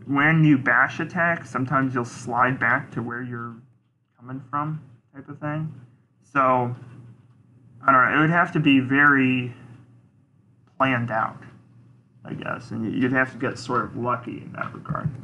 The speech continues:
So what I do, instead of bouncing here and then doing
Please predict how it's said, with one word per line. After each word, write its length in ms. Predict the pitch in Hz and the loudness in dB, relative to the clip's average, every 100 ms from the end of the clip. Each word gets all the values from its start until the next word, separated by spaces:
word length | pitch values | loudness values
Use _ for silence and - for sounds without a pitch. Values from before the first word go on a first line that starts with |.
| - - - - - - | -12 -12 -12 -16 -18 -18
So 140 | - 123 | -4 0
what 160 | 127 | 6
I 140 | 165 196 | 6 6
do, 420 | 151 135 131 120 | 4 4 2 0
instead 360 | 131 123 - 170 | -6 -6 0 2
of 260 | 151 127 - | 2 0 2
bouncing 580 | 131 151 147 143 131 131 | 4 4 0 -4 -4 -4
here 300 | 127 123 120 | 0 2 2
and 140 | 120 | 0
then 160 | 117 117 | -6 -2
doing 360 | 127 123 120 | 0 0 -2